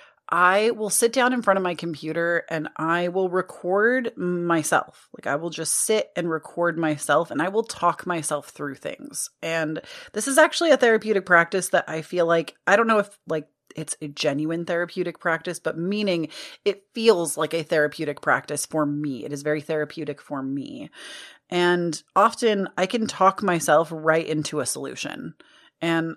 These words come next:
I do this a lot in life. Like, when I'm, when I'm stressed out, you'll always know because I, a bitch will be in her office talking to herself about how stressed out she is, okay?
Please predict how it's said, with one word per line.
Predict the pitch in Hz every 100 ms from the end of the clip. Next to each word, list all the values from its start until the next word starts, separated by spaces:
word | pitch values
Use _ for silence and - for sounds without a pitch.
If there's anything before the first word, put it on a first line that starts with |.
| _
I | 214
do | 240 381
this | 415 381
a | -
lot | 175 156 147
in | 180
life. | 185 180 180
Like, | 151 151
when | 170
I'm, | 160 165 160 -
when | 165
I'm | 165 208
stressed | - 254 -
out, | 156 170
you'll | 170 170
always | 175 180 151
know | 147 151
because | 160 165 160
I, | 185
a | 202 160
bitch | 202 208
will | 240
be | 214
in | 196
her | 165 170
office | 165 160 -
talking | - 147 160
to | 143
herself | 135 139 131 135
about | 143 135
how | 147
stressed | 143 117 -
out | 98
she | - 69
is, | - -
okay? | 175 196 208